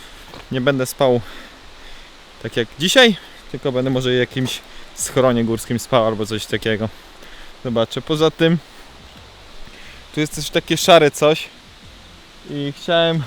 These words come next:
<laughs> do tego klucz znaleźć, bo czasami zostawiałem gdzieś przy takich pojazdach. Tam jest chusteczka pod spodem, znaczy koszulka, pod koszulką jest całe piwo, <laughs> które sobie schował. Niestety klucza nie znalazłem do tego, bym się położył tam na ziemię chętnie.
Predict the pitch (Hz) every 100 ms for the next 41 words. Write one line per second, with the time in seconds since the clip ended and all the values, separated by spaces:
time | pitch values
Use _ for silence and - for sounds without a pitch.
0 | 113 110 156 160 156 165 151 214 208 143
1 | 135 127 127 131 139 156 147 - 156 156
2 | 151 147 147 - - - - - - -
3 | 190 156 139 - 127 - 135 135 135 170
4 | 247 - - - - - - 151 160 175
5 | 190 180 226 202 - 156 147 143 - 147
6 | 139 156 180 - - 131 - 135 - 143
7 | - 156 - 143 - 135 - 135 139 143
8 | 131 - 135 131 - 135 98 95 - -
9 | - - - 165 143 165 147 - 131 -
10 | 123 120 - 120 110 104 123 135 127 -
11 | 131 139 139 131 143 131 123 127 123 117
12 | 113 117 - 127 127 143 147 - 214 226
13 | 208 147 143 139 135 135 143 135 135 139
14 | - -